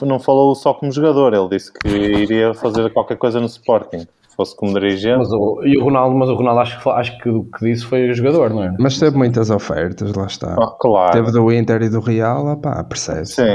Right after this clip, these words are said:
Speaker 3: é?
Speaker 1: sim. E
Speaker 2: E
Speaker 1: já
Speaker 2: ele
Speaker 1: foi
Speaker 2: não
Speaker 1: uma
Speaker 2: é
Speaker 1: sorte não ter assinado por dois clubes ao mesmo. Ah, isto aconteceu.
Speaker 2: E ele não é, tipo, não sei o que da fifa ou da uefa também, mandatário ou não sei o quê.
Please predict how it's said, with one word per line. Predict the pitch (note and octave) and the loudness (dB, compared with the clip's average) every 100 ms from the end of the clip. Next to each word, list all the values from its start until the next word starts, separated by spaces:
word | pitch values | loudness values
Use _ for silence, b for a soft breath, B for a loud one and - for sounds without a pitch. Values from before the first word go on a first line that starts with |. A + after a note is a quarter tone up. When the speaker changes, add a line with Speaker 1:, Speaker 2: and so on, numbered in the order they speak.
| F#2+ | 0
Speaker 3:
é? | F#2+ | -6
Speaker 1:
sim. | - F2+ F#2+ b b - | -8 -8 -10 b b 0
E | C#3+ | 4
Speaker 2:
E | |
Speaker 1:
já | E3 | 6
Speaker 2:
ele | C3 | 4
Speaker 1:
foi | B2+ | 4
Speaker 2:
não | C3 | 4
Speaker 1:
uma | B2+ | 4
Speaker 2:
é | A#2+ | 4
Speaker 1:
sorte | C#3 C#3+ A#2 | 4 2 0
não | E3 E3 | 0 0
ter | D#3 E3 | 2 2
assinado | D#3+ D#3 D#3 D3+ C#3 | 2 2 0 0 0
por | D3 | -2
dois | C#3+ C#3 | -2 -2
clubes | - C#3 C3+ | -2 -2 0
ao | C#3 | -2
mesmo. | C#3 C3+ | -2 -2
Ah, | C#3+ | -2
isto | C3 - | -4 -10
aconteceu. | A2 A2+ - - A2 - | -10 -12 -12 -18 -20 -4
Speaker 2:
E | F3 G#3 | 0 4
ele | F#3+ | 4
não | E3+ C#3+ | 4 2
é, | C#3 C3 B2 A#2+ | 0 0 -2 -2
tipo, | A#2 A2 A2+ A2 G#2 | -4 -6 -6 -6 -4
não | G#2 | -6
sei | - | -8
o | A#2 | -6
que | |
da | A2+ A2+ | -4 -4
fifa | - G#2 G#2+ A2+ | -4 -4 -2 0
ou | |
da | G#2+ | 0
uefa | G2+ F#2+ G#2 | -2 -4 -6
também, | G2+ F2+ F2+ | -6 -4 -2
mandatário | G2 G2 F#2+ F#2+ A2 G#2 F#2+ | -2 -2 -2 0 0 0 -2
ou | |
não | F2+ | -4
sei | - G2 | -6 -8
o | |
quê. | F2+ | -8